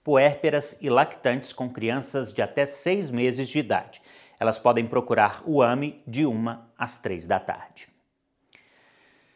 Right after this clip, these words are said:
Com o avanço da vacinação das grávidas, é reforçada também a expectativa que os bebês sejam imunizados durante a gestação.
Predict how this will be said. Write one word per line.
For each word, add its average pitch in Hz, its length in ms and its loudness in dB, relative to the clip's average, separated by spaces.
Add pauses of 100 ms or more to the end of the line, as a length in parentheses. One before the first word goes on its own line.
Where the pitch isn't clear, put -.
(420)
Com 208 180 2
o 233 40 6
avanço 180 460 4
da 120 100 8
vacinação 117 640 2
das 104 220 2
grávidas, 110 720 2
é 139 60 -4
reforçada 127 640 0
também 127 420 0
a 113 40 -4
expectativa 131 720 -4
que 135 120 -8
os 127 120 -6
bebês 139 720 -2
sejam 123 460 -2
imunizados 151 760 -2
durante 143 380 0
a 117 60 0
gestação. 123 640 -2